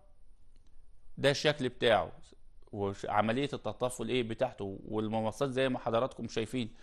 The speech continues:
في الورقة هنا هيت، أرسلت ممصات واضحة بتمص المواد الغذائية من الورقة ايه نفسها هنا. أما في الصورة ديت باين التطفل للنبات الحمول على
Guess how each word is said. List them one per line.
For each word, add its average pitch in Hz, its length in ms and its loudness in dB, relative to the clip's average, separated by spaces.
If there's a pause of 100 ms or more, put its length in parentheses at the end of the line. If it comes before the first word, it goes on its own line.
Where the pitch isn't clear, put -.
(240)
في - 140 0
الورقة 131 360 12
هنا 127 240 4
هيت، 170 320 4 (1040)
أرسلت 131 540 8
ممصات 120 580 4
واضحة 165 720 8
بتمص 160 520 0
المواد 143 460 6
الغذائية 139 440 4
من 135 180 4
الورقة 156 360 8
ايه 165 260 6
نفسها 139 480 6
هنا. 113 260 4 (600)
أما 190 220 12
في 151 80 4
الصورة 165 320 8
ديت 170 220 6
باين 156 380 8
التطفل 160 540 4
للنبات 127 720 4
الحمول 143 460 4
على 156 560 12